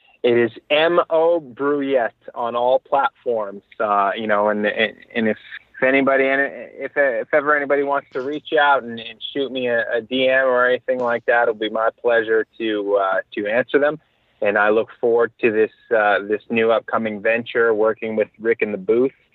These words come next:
and, uh, following the club and, and, and hopefully being witness to, uh, to, to a great turnaround.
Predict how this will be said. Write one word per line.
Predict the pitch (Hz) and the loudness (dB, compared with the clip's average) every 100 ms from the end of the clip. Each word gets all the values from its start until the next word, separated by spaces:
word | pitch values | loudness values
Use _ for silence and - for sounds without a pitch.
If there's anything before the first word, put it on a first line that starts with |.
| _ - | _ -4
and, | 104 101 101 107 | 0 0 0 0
uh, | 101 101 104 - - | 2 2 2 0 0
following | 107 107 113 113 | 2 2 0 -2
the | 107 | -6
club | - - 110 117 127 | -6 -2 2 2 0
and, | 107 104 | -2 -2
and, | 110 107 101 - | -2 -4 -6 -6
and | 104 | -4
hopefully | 101 107 104 - 110 110 | 0 0 -2 0 2 2
being | 104 113 107 | 2 0 2
witness | 110 120 127 113 107 _ _ - - | 0 0 0 0 0 _ _ -10 -2
to, | 110 107 107 107 | 0 2 2 0
uh, | 104 104 98 - - _ | 2 0 -2 -8 -20 _
to, | - 110 - - | -4 -4 -4 -2
to | 120 | 0
a | 107 | 0
great | 107 117 - | 0 -2 0
turnaround. | 131 139 113 95 | -2 0 0 -2